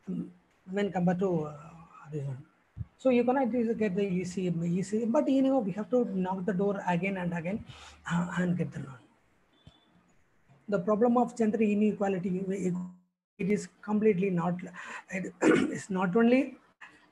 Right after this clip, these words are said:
limited in small scale fisheries in developing countries, it is also reflected in the relative absence of, uh, women in boardrooms, executive position and fisheries conference. It's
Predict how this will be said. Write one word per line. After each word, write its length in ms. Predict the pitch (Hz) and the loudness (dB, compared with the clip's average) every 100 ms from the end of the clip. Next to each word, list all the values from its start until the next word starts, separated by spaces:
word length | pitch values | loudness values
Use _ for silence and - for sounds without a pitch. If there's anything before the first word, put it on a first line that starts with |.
| 202 | 4
limited 500 | 196 220 233 247 220 | 8 10 10 10 8
in 160 | 214 | 6
small 340 | 175 185 185 202 | 4 0 2 2
scale 280 | - 214 180 | 2 0 2
fisheries 560 | 180 190 190 190 - - _ - _ _ - | 0 2 2 2 -4 -18 _ -20 _ _ -2
in 100 | 170 | 2
developing 400 | 175 185 185 170 | 4 4 2 2
countries, 400 | 151 151 175 - _ _ - _ | 0 -2 -4 -12 _ _ -20 _
it 120 | 202 190 | 4 4
is 180 | 175 - - | 2 -6 2
also 440 | 240 262 285 277 285 | 4 4 4 4 2
reflected 760 | 175 185 190 220 175 208 165 - _ _ _ _ _ - | 2 2 4 2 4 0 0 -4 _ _ _ _ _ -2
in 120 | 185 | 2
the 120 | 180 | 2
relative 460 | 156 180 214 233 233 | 2 6 6 6 4
absence 400 | 185 - 180 180 | 2 0 0 0
of, 240 | 185 185 | 0 0
uh, 240 | 170 160 151 - - - | 0 0 0 -6 -20 0
women 280 | 202 214 190 | 4 4 4
in 200 | 185 170 | 4 4
boardrooms, 760 | 165 208 185 185 180 180 - - _ _ _ _ _ _ _ _ | 8 6 6 2 0 -4 -12 -20 _ _ _ _ _ _ _ _
executive 520 | 175 170 214 220 208 | -4 2 4 4 4
position 340 | 190 180 202 185 | 2 0 0 0
and 160 | 170 | 0
fisheries 380 | 151 143 160 151 | -2 -4 -4 -4
conference. 520 | - 151 143 143 127 - | -4 -6 -4 -8 -10 -4
It's 160 | 233 | -2